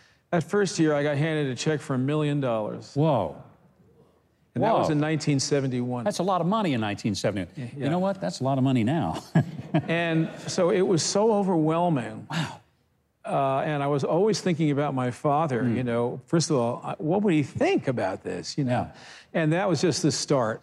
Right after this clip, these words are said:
Speaker 2: You know, it's pretty fascinating. Of all the thousands and thousands of songs that have been recorded throughout the entire century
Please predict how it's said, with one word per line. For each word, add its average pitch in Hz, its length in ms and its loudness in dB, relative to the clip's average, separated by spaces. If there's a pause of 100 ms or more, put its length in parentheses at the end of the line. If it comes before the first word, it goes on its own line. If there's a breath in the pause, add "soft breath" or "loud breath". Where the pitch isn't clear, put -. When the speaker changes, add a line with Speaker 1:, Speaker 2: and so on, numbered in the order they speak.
(180 soft breath)
Speaker 2:
You 147 80 2
know, 147 100 4
it's 127 200 0
pretty 180 300 0
fascinating. 127 640 0
Of 104 180 -2
all 147 360 2
the 156 140 -2
thousands 165 680 -2
and 107 180 -2
thousands 135 480 0
of 196 100 -2
songs 107 460 0
that 110 80 -2
have 98 80 -2
been 101 140 -4
recorded 90 460 -4 (580 soft breath)
throughout 131 420 0
the 113 140 2
entire 175 540 -2
century 113 640 0